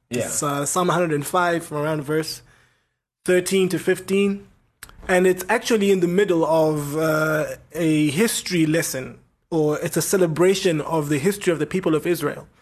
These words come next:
Speaker 1: Right.
Speaker 2: So the person who wrote it is actually detailing how the, uh, Abraham was called out, and then how the people of Israel developed, and then the patriarchs. And then it comes to that point where he says that even though they were few in number, the Lord allowed no one to oppress them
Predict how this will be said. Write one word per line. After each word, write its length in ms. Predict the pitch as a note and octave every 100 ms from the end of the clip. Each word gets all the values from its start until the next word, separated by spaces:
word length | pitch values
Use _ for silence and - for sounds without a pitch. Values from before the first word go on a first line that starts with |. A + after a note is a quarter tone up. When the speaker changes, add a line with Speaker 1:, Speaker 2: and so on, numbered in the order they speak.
| -
Speaker 1:
Right. 160 | A#2+ - -
Speaker 2:
So 300 | - F3+ F3
the 120 | E3 D#3
person 340 | F#3+ G3+ F3
who 80 | E3
wrote 260 | D#3+ F#3 E3+
it 220 | D#3 -
is 200 | D#3+ D3
actually 640 | F3 F3+ E3+ D#3 D#3 - _ _ D#3
detailing 600 | F#3+ F#3+ G3 E3+ E3 D#3
how 380 | D3 F3 F3 E3+
the, 120 | D3 - F#3
uh, 200 | E3 D#3 -
Abraham 360 | F#3+ F#3 E3
was 160 | D#3+ -
called 280 | - F3+ E3+
out, 380 | E3 E3 - - _ _ _
and 220 | D3+ D3+
then 680 | C#3+ E3+ F3 E3+ E3+ D#3+ E3 C#3
how 280 | D#3+ E3+
the 220 | E3+ D3+ C#3+
people 400 | F#3 F3+ E3+ D3+
of 120 | C#3+
Israel 280 | F3 D#3 D3
developed, 340 | C#3 E3 D3+
and 100 | D3
then 120 | D#3
the 80 | C#3+
patriarchs. 520 | - F3+ F3 E3 C#3+
And 80 | D#3
then 100 | F3
it 100 | E3+
comes 240 | A3 G#3+
to 40 | F#3
that 140 | E3+
point 220 | E3+ G3 F#3
where 60 |
he 60 | F3+
says 240 | F3+ F3+
that 180 | D3+ D3+
even 240 | G3 E3+ D#3
though 180 | E3
they 120 | E3 D3
were 100 | C#3+
few 240 | - F#3
in 100 | D#3
number, 360 | D#3+ D#3+ D3 - - - _ _ _
the 100 | D#3
Lord 260 | D3+ F3+ D3+
allowed 300 | D3 D#3+ D3+
no 200 | D3 E3+
one 180 | D#3+ D3
to 120 | C#3+
oppress 320 | C#3+ E3 D#3+
them 240 | - -